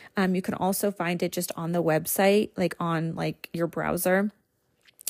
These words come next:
But if you have a phone, it's easier to use the app. And I absolutely love it. They have so many different workouts, low impact, dance workouts, um, self-defense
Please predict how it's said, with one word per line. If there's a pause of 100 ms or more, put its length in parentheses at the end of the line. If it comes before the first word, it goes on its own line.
(140)
But
if
you
have
a
phone,
it's
easier
to
use
the
app. (380)
And (100)
I
absolutely
love
it.
They
have
so
many
different
workouts, (320)
low
impact, (140)
dance
workouts, (360)
um,
self-defense